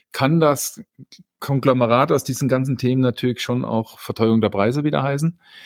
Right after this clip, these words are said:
Ähm, vielleicht auch getrieben eben durch den, ähm, steigenden Ölpreis. Und deswegen meine erste Frage in diese Richtung. Wie sehen Sie im Moment die Situation am Ölpreismarkt?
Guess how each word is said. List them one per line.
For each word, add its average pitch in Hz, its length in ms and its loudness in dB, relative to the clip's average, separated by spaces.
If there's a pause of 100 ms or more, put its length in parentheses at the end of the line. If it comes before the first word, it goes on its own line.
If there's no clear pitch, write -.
(260)
Ähm, 113 240 4
vielleicht 120 300 2
auch 120 80 0
getrieben 123 340 0
eben 123 180 2
durch 110 200 -2
den, 113 420 2
ähm, 107 920 -2 (160)
steigenden 107 440 0
Ölpreis. 131 520 -2 (720)
Und 110 380 0
deswegen 120 260 0
meine 113 200 4
erste 117 200 0
Frage 120 300 2
in 117 80 2
diese 117 220 2
Richtung. 110 500 0
Wie 107 100 0
sehen 113 240 0
Sie 117 140 -2
im 120 60 0
Moment 110 240 0
die 113 60 -2
Situation 120 520 -2
am 104 500 -4
Ölpreismarkt? 117 800 -4